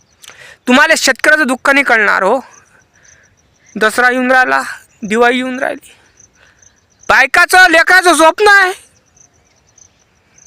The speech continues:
माझे शेतकरी म्हणते, शेतकऱ्याचे लेकरं म्हणते, "बाबा, यावर्षी मले दिवाळी साडी घेऊन द्या जा." कोण म्हणते?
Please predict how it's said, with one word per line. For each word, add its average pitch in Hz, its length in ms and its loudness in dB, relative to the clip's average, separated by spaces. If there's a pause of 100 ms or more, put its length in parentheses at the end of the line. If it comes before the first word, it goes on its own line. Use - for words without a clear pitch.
(360)
माझे 196 160 -4
शेतकरी 247 380 -2
म्हणते, 294 440 0 (760)
शेतकऱ्याचे 285 460 -2
लेकरं 311 220 2
म्हणते, 311 260 0
"बाबा, 294 360 2
यावर्षी 311 400 2
मले 359 380 2 (460)
दिवाळी 311 240 2
साडी 302 300 0
घेऊन 349 180 2
द्या 359 100 2
जा." 370 200 2 (720)
कोण 254 180 0
म्हणते? 262 320 0